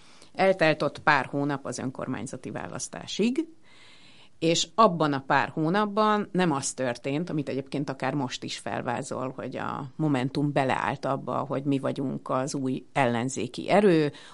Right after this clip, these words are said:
hogy aki egy Gyurcsány nélküli ellenzéket akar, az álljon be mögénk, hanem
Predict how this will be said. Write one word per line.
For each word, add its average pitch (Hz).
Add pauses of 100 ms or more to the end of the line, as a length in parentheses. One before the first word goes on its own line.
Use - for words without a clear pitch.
hogy 156
aki 170
egy 143
Gyurcsány 180
nélküli 131
ellenzéket 123
akar, 127
az 131
álljon 117
be 117
mögénk, 226 (480)
hanem 196